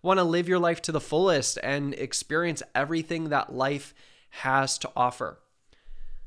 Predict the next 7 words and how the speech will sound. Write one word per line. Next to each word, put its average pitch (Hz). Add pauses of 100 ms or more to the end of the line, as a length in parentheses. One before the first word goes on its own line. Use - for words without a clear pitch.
(1700)
And 135 (340)
part 160
of 185
that 143
everything 131 (1500)
is 139
judgment. 151